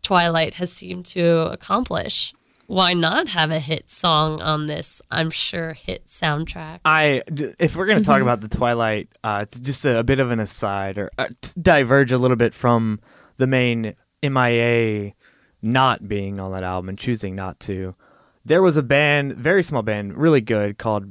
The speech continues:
Speaker 2: Band of Skulls, and I went to a concert where they were the opening act. They were opening for Metric, and on the ticket it said Band of Skulls, um, on the Twilight soundtrack. So that was the way that they could promote themselves,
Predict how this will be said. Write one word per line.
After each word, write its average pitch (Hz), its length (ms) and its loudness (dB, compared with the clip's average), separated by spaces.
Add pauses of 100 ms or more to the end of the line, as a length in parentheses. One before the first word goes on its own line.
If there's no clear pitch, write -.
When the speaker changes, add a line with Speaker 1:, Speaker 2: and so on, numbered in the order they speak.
Speaker 2:
Band 127 320 0
of 120 80 -2
Skulls, 101 640 0 (460)
and 110 420 0
I 123 140 4
went 131 140 2
to 120 80 0
a 107 40 0
concert 156 680 4
where 113 240 4
they 113 460 2
were 110 120 0
the 107 140 0
opening 107 380 -2
act. 120 420 0
They 107 100 -4
were 107 80 0
opening 110 300 0
for 101 120 -4
Metric, 110 580 -4 (340)
and 117 100 -2
on 123 100 0
the 113 100 -2
ticket - 500 0
it 117 160 -4
said 117 280 2
Band 131 240 2
of 120 120 0
Skulls, 117 640 2 (440)
um, 104 240 -4 (100)
on 120 320 4
the 110 100 -2
Twilight 104 680 -2
soundtrack. 120 560 -2
So 139 200 4
that 156 160 4
was 160 120 4
the 139 80 4
way 131 140 8
that 120 80 2
they 117 120 -2
could 107 140 -10
promote 143 380 4
themselves, 110 720 0